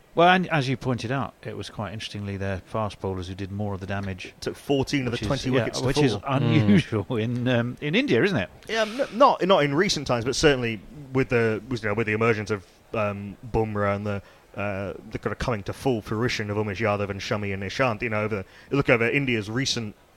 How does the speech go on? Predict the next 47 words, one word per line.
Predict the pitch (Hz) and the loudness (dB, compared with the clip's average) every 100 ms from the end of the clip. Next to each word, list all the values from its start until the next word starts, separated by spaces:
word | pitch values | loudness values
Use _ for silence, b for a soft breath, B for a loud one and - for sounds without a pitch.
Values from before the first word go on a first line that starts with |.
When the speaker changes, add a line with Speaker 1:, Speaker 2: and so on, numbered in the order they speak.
| - - | -20 -6
Speaker 2:
I | |
say | - | -4
recent, | 101 117 - 92 | -2 -2 -4 -6
last | 107 98 | -4 -4
sort | - | -6
of | 98 | -6
seven | - 107 98 | -2 -2 -2
years | 98 101 92 | -2 -2 -2
or | |
so | - 95 | -4 -6
since | 92 90 | -6 -6
they've, | 98 90 - b b | -6 -6 -14 b b
since | - 117 | -8 -4
they | 101 | -2
last | 101 104 101 | 0 0 0
lost | 104 - - | -2 -2 -4
a, | 98 92 B B - | -4 -4 B B -8
uh, | 98 95 95 92 95 80 - - - _ - | -4 -2 -4 -4 -6 -8 -10 -16 -20 _ -14
a | 87 - | -12 -4
Test | 120 98 | -4 -2
series | 110 95 | -4 -4
at | 101 | 0
home, | 185 160 113 101 B B - | 4 4 2 -6 B B -4
um, | 110 107 101 101 - - | 0 0 -2 -10 -16 -14
and | 110 | -4
certainly | - 180 123 | 4 4 4
over | |
the | 110 | 2
last | 113 - | 0 -2
few | 196 | -4
years, | 240 117 107 | -2 -2 -2
it's | 113 | -4
been | 143 | -2
pretty | 127 190 | 0 2
much | 127 147 | 0 -2
even | 175 127 | -4 -2
in | 107 | -4
terms | 107 113 120 | -4 -4 -2
of | |
how | 117 113 | -2 0
many | 110 107 | -2 -2
wickets | 113 113 | -4 -8
the | - 104 | -8 -6
seamers | 127 113 101 | -4 -4 -6
and | 95 | -8
the | |
spinners, | - 180 165 104 | -2 2 2 -2